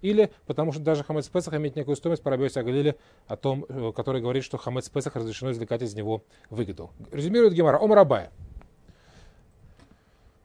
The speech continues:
Раби Элезар бен Яков, в Раби Акива, в Раби Йохан бен Нури, кулгу свирлеу хамец бе Песах осур бе аноя.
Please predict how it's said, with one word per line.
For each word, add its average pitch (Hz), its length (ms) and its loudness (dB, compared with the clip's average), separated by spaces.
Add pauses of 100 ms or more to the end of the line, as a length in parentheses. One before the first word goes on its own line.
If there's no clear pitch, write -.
(200)
Раби 202 360 6
Элезар 202 420 6
бен 185 160 4
Яков, 151 400 2 (480)
в 123 200 4
Раби 196 260 6
Акива, 143 600 2 (120)
в 123 160 -2
Раби 151 240 4
Йохан 196 300 2
бен 156 260 0
Нури, 131 360 0 (120)
кулгу 214 380 0
свирлеу 214 520 2
хамец 170 420 0
бе 165 80 -2
Песах 196 440 -2
осур 160 260 -2
бе 143 120 0
аноя. 101 360 -4